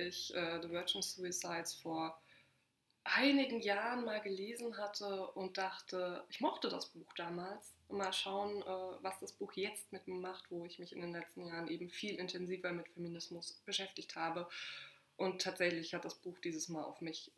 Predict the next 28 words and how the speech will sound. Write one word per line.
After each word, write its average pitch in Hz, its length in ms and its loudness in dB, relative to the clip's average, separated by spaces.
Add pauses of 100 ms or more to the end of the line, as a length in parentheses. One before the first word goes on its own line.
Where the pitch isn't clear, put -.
(120)
deutlich 175 440 -2
anders 170 440 -4
gewirkt, 170 500 -2
weil 160 160 6
ich - 220 -4
mich 165 180 -6
eben 156 240 2
dann, 147 340 0 (120)
äh, 151 340 0
intensiver 156 580 0
mit 151 300 -2 (800)
dem 214 260 2
Stalking 190 600 4
durch 170 160 -4
die 165 140 -6
Jungs 160 260 0
auseinandergesetzt 156 880 -2
habe 156 220 -2
und 156 140 -2
viel, 175 180 -4
viel 170 100 -2
stärker 156 400 2
gesehen 156 400 -2
habe, 156 440 -2
wie 180 120 -4
stark 151 380 0
die 160 80 -2
Mädchen, 156 680 -2